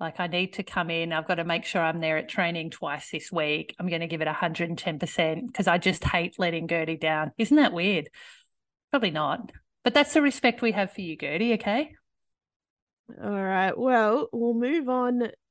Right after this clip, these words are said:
Speaker 2: to the quiz question segment now. Dutchie, you've been keeping religious tally
Speaker 1: Oh,
Speaker 2: so
Speaker 1: I
Speaker 2: far this season.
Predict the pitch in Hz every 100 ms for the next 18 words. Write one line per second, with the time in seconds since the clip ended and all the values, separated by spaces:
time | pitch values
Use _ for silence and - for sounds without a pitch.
0 | - 247 240 233 233 226 - 208 220 -
1 | 220 233 226 - 233 226 - 220 208 196
2 | - - 214 208 214 202 - 214 208 196
3 | 196 233 240 - 247 208 - - - -
4 | - - 233 240 254 269 254 269 254 262
5 | 240 208 190 _ _ _ - 220 208 214
6 | 226 240 233 - - 240 240 202 185 _
7 | _ _ _ _ _ - - 202 190 160
8 | - - 220 214 240 240 214 208 208 -
9 | _ _ 214 220 - - 208 233 202 208